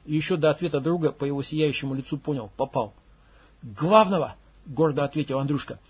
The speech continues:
"Как на стрельбище, в десяточку!" Он с трудом опять ударом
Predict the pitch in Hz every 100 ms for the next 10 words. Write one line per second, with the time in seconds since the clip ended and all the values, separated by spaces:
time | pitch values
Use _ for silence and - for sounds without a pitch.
0 | _ 185 - 190 - 202 170 151 127 113
1 | 151 - 175 - - 147 _ - _ _
2 | _ _ - 143 - 165 180 190 - 127
3 | 160 - 151 131 180 160 135